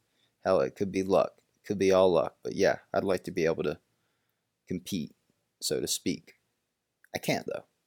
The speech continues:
Regardless, that was a crazy fight, and the Michael Chandler, Dan Hooker fight before it,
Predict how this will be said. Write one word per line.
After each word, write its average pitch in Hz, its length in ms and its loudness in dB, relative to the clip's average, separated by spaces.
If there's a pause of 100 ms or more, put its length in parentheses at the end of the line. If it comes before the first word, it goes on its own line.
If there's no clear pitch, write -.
(720)
Regardless, 110 500 8
that 143 120 8
was 135 120 4
a 107 40 2
crazy 95 320 4
fight, 87 400 4
and 85 280 -6 (520)
the 92 400 6
Michael 117 240 2
Chandler, 101 420 0
Dan 92 240 0
Hooker 90 300 0
fight 113 320 6
before 101 400 4
it, - 160 0